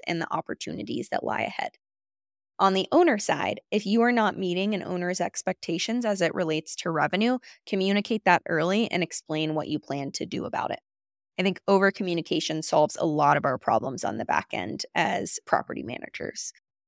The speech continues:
Filtering finance. We really covered a lot of ground today, but I feel excited for all the new strategies that we're gonna implement today,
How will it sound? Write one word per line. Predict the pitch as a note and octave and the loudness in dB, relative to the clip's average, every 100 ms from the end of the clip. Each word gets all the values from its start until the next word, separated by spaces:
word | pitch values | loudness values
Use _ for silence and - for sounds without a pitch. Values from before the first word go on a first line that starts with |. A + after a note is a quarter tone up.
| _ | _
Filtering | B3 G#3+ A#3 A3 G#3 | 6 6 6 0 2
finance. | G3+ A#3 F#3+ - - - _ _ _ _ _ _ - | 2 2 0 -8 -10 -12 _ _ _ _ _ _ 0
We | A#3 A#3 | 4 8
really | C4 C#4+ | 8 8
covered | C#4+ F4 F4+ | 6 4 6
a | |
lot | F4 D#4+ | 8 6
of | B3 | 4
ground | G#3 A3+ A3+ | 2 0 0
today, | - - G#3 _ _ | 0 -2 -6 _ _
but | F#3+ A#3 A3+ | 4 8 10
I | A#3+ | 8
feel | - C#4+ E4 F4+ F#4 F#4 - | 4 2 4 0 -4 -12 -8
excited | D4+ - - A3+ G3 F#3 B3 F4 - - | -8 -4 -2 2 2 2 0 -2 -4 -4
for | - B3 - | 0 2 6
all | G#3+ G3+ | 6 6
the | G#3+ | 4
new | G3+ G3+ | 0 -2
strategies | - G#3+ G3+ G3 F#3 A#3 B3+ | -2 -2 -2 -2 -2 -2 0
that | A#3 | -2
we're | A3+ | 0
gonna | G#3 - | -2 -4
implement | G3 F#3+ G#3 A3 D#4 F#4 - - | -6 -2 0 2 2 2 -2 -4
today, | - A#3+ F3+ F#3 D3 D#3+ F#3+ | 2 2 6 4 6 6 6